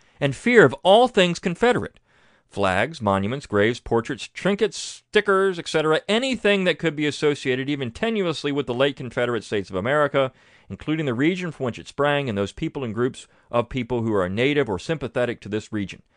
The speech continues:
So think about that first sentence. He says this is characterized by an irrational and pathological hatred and fear of all things Confederate.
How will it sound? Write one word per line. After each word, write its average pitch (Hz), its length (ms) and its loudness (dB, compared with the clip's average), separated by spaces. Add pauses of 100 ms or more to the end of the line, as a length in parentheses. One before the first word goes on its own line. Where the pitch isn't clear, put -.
(480)
So - 160 2
think 254 220 4
about 214 260 4
that 147 160 4
first 135 260 0
sentence. - 320 -2
He 120 80 -2
says 120 280 4
this 143 180 -2
is 127 160 -2
characterized 131 640 4
by 98 260 4
an 131 180 0
irrational 139 880 2 (260)
and 113 280 -8
pathological 180 1040 2
hatred - 500 -6 (380)
and 98 160 -4
fear 107 220 0
of 87 80 2
all 92 140 2
things 80 260 -10
Confederate. - 500 -18